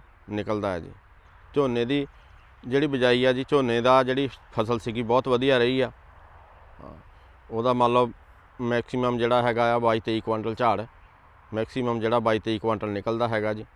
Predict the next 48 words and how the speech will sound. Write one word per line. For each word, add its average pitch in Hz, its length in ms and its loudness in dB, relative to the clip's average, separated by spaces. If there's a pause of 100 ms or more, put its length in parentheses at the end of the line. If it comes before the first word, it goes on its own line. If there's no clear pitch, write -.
(460)
ਪਰਾਲੀ 139 320 4
ਦੀ 180 160 -2
ਅਸੀਂ 160 180 -6
ਸਾਂਭ 156 220 4
ਜਿਹੜੀ 156 260 0
ਆ 135 100 2
ਜੀ, 143 160 -2
ਉਹ 143 160 2
ਜਿੱਦਾਂ 135 260 0
ਹੁਣ 131 120 0
ਮੰਨ 127 200 2
ਲਓ 131 220 2 (140)
ਸੰਦ 110 280 -4
ਮਿਲਦੇ 107 400 -4
ਆ 101 60 -2
ਜੀ, 101 180 -8 (260)
ਕਹਿ 113 140 0
ਸਕਦੇ 113 320 0
ਆ 110 40 2
ਜਿੱਦਾਂ 110 200 0
ਸੁਪਰ 117 280 0
ਸੀਡਰ 110 300 -4
ਹੋਇਆ, 107 240 4
ਉਹਦੇ 113 280 0
ਨਾਲ 123 200 2
ਅਸੀਂ 110 280 -4 (500)
ਕੀਤੀ 117 360 -4
ਆ 113 80 4
ਜੀ 110 140 -2
ਬਿਜਾਈ 107 380 0
ਜਿਹੜੀ 113 200 -4
ਕਣਕ 110 300 0
ਦੀ। 110 200 -6 (220)
ਬਹੁਤ 113 240 0
ਵਧੀਆ 120 320 -2
ਬਿਜਾਈ 104 300 -2
ਹੋਈ 107 240 -2
ਆ 120 80 2
ਉਹਦੀ, 120 180 -4 (520)
ਬਹੁਤ 123 280 -2
ਵਧੀਆ 120 460 0 (420)
ਉਹਦੀ 117 140 -4
ਫਸਲ 101 340 -2
ਆ 107 140 2
ਇਸ 101 100 -4
ਟਾਈਮ 110 240 -4
ਜਿਹੜੀ 120 260 -4
ਆ। 117 100 -8